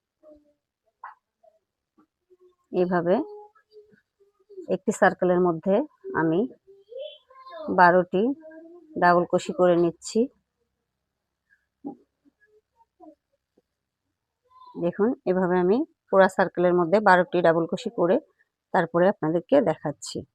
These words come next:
দেখুন বন্ধুরা, আমি এই সার্কেলের মধ্যে বারোটি ডাবল কুশি করে নিয়েছি। এবারে আমি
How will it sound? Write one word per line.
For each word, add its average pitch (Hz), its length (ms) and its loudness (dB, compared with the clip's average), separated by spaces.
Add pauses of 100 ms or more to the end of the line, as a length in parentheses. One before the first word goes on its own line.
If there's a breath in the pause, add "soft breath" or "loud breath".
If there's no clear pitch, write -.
(3250)
দেখুন 208 500 0
বন্ধুরা, 196 420 6 (1300)
আমি 202 260 4 (880)
এই 202 160 2
সার্কেলের 196 480 2
মধ্যে 196 340 0 (1400)
বারোটি 202 520 8
ডাবল 190 320 8
কুশি 196 340 -2
করে 196 240 6
নিয়েছি। 196 480 2 (1120)
এবারে 196 340 4
আমি 190 220 4